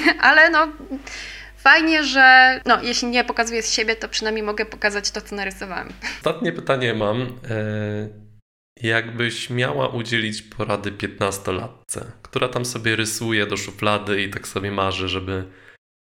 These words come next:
Speaker 2: kiedyś właśnie na okładce tego New Yorkera czy New York Timesa jej ilustracja była, to co by to było? I pytam pod kątem zarówno takim stricte kreatywnym, mm,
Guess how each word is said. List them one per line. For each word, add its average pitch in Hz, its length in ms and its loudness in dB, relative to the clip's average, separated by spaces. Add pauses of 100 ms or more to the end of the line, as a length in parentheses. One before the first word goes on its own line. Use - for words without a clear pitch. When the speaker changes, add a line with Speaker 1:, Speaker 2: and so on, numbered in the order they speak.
(100)
Speaker 2:
kiedyś 95 300 -8
właśnie 92 360 -6
na 98 120 -6
okładce 92 440 -6
tego 101 220 -6
New 104 160 -2
Yorkera 104 580 0
czy 107 160 -8
New 104 140 -2
York 104 220 -2
Timesa 104 440 0
jej 95 140 -4
ilustracja 101 640 -4
była, 104 600 -2
to 143 80 -4
co 180 140 -2
by 175 100 -4
to - 80 -4
było? 101 460 0
I 123 100 -10
pytam 160 300 -2
pod 156 200 -6
kątem 139 360 -2
zarówno 131 380 -2
takim 120 520 -4
stricte - 500 -6
kreatywnym, 127 1000 -4 (720)
mm, 113 760 -4